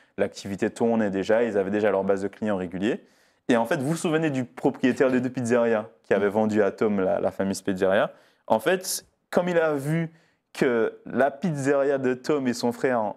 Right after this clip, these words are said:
fonctionnait bien, mais avait toujours le nom Dominix, et en fait, il a tenté un procès pour dire, euh, «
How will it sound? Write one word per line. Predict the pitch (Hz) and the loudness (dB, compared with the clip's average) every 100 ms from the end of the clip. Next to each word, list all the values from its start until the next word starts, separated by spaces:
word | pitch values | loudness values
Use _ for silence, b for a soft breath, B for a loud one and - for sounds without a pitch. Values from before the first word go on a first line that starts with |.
| _ | _
fonctionnait | - 113 113 98 | -10 -8 -4 -4
bien, | 95 117 214 | -2 -4 -4
mais | 185 110 | -2 0
avait | 107 117 | 0 -2
toujours | 117 139 131 113 | -4 -4 0 0
le | 110 | 0
nom | 107 107 | -2 -2
Dominix, | 104 101 104 151 - - _ _ _ _ - | -2 -2 -2 -4 -8 -18 _ _ _ _ -4
et | 107 | -4
en | |
fait, | 147 135 | -2 -4
il | 107 | 0
a | 107 | -2
tenté | 107 113 127 | -2 -6 -4
un | 110 | -6
procès | - 104 - 151 | -6 -6 -4 -6
pour | - 107 | -6 -6
dire, | 101 117 113 | -4 -2 0
euh, « | 101 98 | -2 -4